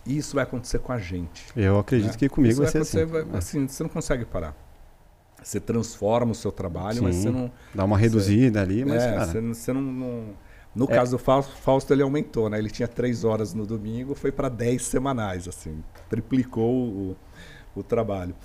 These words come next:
Speaker 1: Mas o, o, é, é, é, quando, é, quando é a essência da, da gente, né? Você, você toca e você começa a criar e pensar no novo e fazer. E o Fausto teve um negócio que,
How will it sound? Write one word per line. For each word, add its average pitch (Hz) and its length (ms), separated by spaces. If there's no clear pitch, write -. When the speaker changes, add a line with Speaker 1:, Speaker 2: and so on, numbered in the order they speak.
Speaker 1:
Mas 110 380
o, 123 360
o, 101 1200
é, 85 80
é, 123 100
é, 120 60
quando, 135 280
é, - 120
quando 139 340
é 147 120
a 147 80
essência 127 720
da, 92 180
da 87 200
gente, 107 460
né? 98 80
Você, - 160
você 107 300
toca - 500
e - 20
você - 120
começa 117 300
a - 40
criar 110 340
e 113 80
pensar 113 460
no 113 100
novo 110 440
e 104 60
fazer. 107 380
E 113 60
o 113 40
Fausto 151 260
teve 135 160
um 127 80
negócio 110 560
que, 101 320